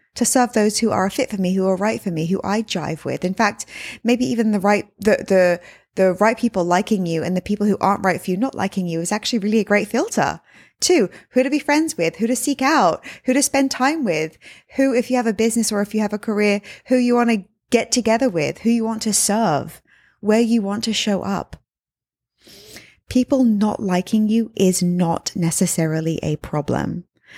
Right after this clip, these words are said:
The problem is our belief that it should be any different.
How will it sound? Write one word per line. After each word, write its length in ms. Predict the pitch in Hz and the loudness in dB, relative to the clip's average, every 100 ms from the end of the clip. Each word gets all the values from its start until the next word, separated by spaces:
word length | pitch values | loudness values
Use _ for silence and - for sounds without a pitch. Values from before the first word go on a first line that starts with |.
| - - | -20 -4
The 80 | 190 | -2
problem 580 | - - 220 208 233 220 | -2 0 0 4 2 2
is 180 | 185 175 | 0 0
our 200 | 180 165 | 0 -2
belief 680 | - 175 220 247 247 - _ | 0 0 2 2 0 -12 _
that 100 | 180 | 0
it 140 | 170 - | 0 0
should 380 | - 160 156 - - | 0 0 -2 -12 -4
be 160 | 156 - | -4 -2
any 240 | 143 147 | -2 -2
different. 520 | - - 50 50 - | -6 -6 -6 -6 -12